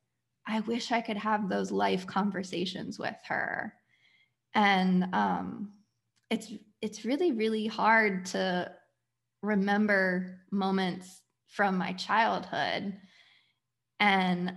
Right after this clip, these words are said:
I can vividly remember standing in the hospital room with her,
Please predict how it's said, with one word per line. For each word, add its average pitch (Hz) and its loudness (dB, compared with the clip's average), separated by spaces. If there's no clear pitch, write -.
I 202 2
can 208 -2
vividly 233 2
remember 202 2
standing 196 0
in 185 -2
the 185 -2
hospital 196 -2
room 175 -4
with 208 -6
her, - -6